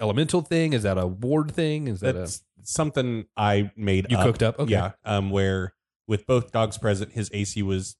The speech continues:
Speaker 2: thirty-eight.
Speaker 1: Gee.
Speaker 2: With one dog present, his A C was twenty-eight, and with no dogs present, his A C was eighteen. So
Speaker 1: I don't think, I think, I think Booyah would be the only one able to hit him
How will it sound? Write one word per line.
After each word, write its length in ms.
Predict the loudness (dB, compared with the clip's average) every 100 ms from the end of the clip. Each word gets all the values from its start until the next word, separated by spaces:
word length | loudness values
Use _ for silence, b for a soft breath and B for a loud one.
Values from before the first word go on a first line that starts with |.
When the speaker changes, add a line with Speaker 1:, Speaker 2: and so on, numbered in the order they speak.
| _ _ 0
Speaker 2:
thirty-eight. 600 | 2 2 0 -4 -6 -8
Speaker 1:
Gee. 280 | -4 -2 0
Speaker 2:
With 160 | -2 0
one 180 | 0 2
dog 200 | 2 2
present, 300 | -2 -2 -6
his 160 | -4
A 80 | -2
C 160 | -2 -4
was 140 | -4 -4
twenty-eight, 540 | -2 -2 -2 -6 -6
and 100 | -8
with 140 | -8 -4
no 120 | -4
dogs 260 | -2 -6
present, 320 | -4 -4 -4 -10
his 320 | -12 -12 -14 _
A 80 | -8
C 140 | -4 -4
was 140 | -4
eighteen. 440 | -8 -10 -14 -18 -20 _ -12
So 300 | -6 -6 -6 -12 -2
Speaker 1:
I 140 | 0
don't 160 | 0 0
think, 220 | -2 0
I 80 | -2
think, 240 | 0 0 -2 _ _ _ _ _ _
I 80 | -6
think 920 | -6 _ _ 2 4 2 -4 -10 -20 _ _ _ _ _ _ _ _ _ _ _ _ _ _ _ _ -16 2
Booyah 480 | 4 6 6 4 2
would 100 | 2
be 80 |
the 120 | 0 0
only 240 | 2 4 4
one 180 | 2 2
able 180 | 0
to 80 | 0
hit 140 | 0 0
him 380 | -2 -2 -6